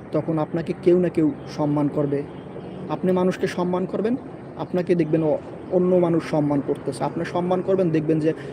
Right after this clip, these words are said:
উপরওয়ালা আপনাকে সম্মান পাইয়ে দিচ্ছে,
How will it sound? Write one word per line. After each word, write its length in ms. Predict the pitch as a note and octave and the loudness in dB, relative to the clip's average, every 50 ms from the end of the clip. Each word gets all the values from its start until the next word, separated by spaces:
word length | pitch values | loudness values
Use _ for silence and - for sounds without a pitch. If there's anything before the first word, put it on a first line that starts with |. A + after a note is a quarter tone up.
| - - - | -10 -4 -2
উপরওয়ালা 480 | - D#3 - F3+ F3 F3 F3 F3 F3 E3+ | -2 4 6 6 8 10 10 8 8 6
আপনাকে 440 | D#3+ C3+ F3 F3 D3 F#3 F3 E3 D#3+ | 4 2 0 0 2 4 4 4 2
সম্মান 500 | - - D#3+ D3+ D#3 D#3 D#3+ D#3+ D#3+ D3+ C#3 | 0 0 0 2 2 2 2 2 0 0 0
পাইয়ে 280 | D3+ D3 D#3 D#3 D#3+ | 2 4 6 6 6
দিচ্ছে, 400 | D#3+ D3 - - - - - - | 6 6 4 2 0 -8 -8 -8